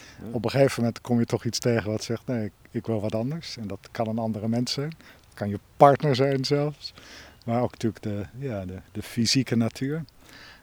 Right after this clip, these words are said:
Speaker 2: Ehm, en dat genereert altijd frustratie.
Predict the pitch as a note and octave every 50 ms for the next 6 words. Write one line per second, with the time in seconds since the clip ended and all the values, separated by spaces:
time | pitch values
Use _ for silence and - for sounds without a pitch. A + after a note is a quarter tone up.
0 | - - B2+ B2 A#2+ A#2+ A#2 A#2 A#2 A#2+ G#2 - - _ _ - - - - -
1 | - _ _ _ - - D#3+ - A#2+ A#2+ - - - C#3 C#3 C3 C3+ C#3 C3 -
2 | - - - - - - C#3 C3 B2+ B2 B2+ B2+ - C#3+ D3 C#3 - C3 A#2 G#2+
3 | - - - - - B2+ A2+ - - A#2+ G#2+ G#2+ A2 - - - F#3 F#3+